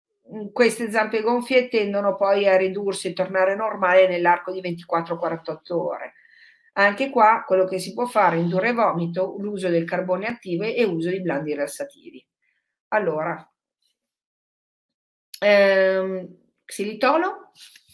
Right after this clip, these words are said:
che è un dolcificante artificiale, eh, nell'uomo non dà nessun problema, nel cane praticamente mima l'attività del, dello zucchero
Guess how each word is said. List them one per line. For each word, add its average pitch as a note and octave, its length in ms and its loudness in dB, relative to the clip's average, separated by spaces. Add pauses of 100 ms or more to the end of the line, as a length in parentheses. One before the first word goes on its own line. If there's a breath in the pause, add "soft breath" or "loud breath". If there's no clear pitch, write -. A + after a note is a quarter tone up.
(160)
che G3 160 2
è F#3+ 60 8
un F#3 140 4
dolcificante F#3+ 680 -6
artificiale, G3 960 0 (1080 soft breath)
eh, F#3 280 0
nell'uomo A3 880 2
non F#3+ 220 0
dà F#3 120 4
nessun F#3+ 400 -4
problema, A#3+ 540 0
nel C4 300 -2
cane G#3 480 -2
praticamente A3 760 -2
mima G#3 680 -2
l'attività G#3+ 1000 -2 (280)
del, F3+ 920 0
dello G#3 420 -2
zucchero A#3+ 800 -6